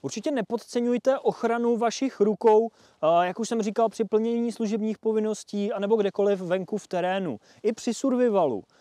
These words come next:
Spousta lidí se třeba směje, že jako hodně lidí nosí třeba rukavice, jde venku do lesa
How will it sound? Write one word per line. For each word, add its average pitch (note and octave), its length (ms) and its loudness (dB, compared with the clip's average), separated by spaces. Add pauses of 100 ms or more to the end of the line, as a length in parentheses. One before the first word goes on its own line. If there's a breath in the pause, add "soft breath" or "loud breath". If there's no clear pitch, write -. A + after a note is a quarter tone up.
Spousta B3 420 0
lidí A#3 260 4
se B3 120 0
třeba A3 260 -2
směje, G#3 580 -2
že F#3 180 0
jako G3 460 0
hodně F3 260 -2
lidí F#3+ 220 0
nosí F#3+ 300 -6
třeba F3+ 240 -2
rukavice, F3+ 560 -2
jde E3 120 0
venku F3 280 -2
do E3 140 0
lesa F3 400 -2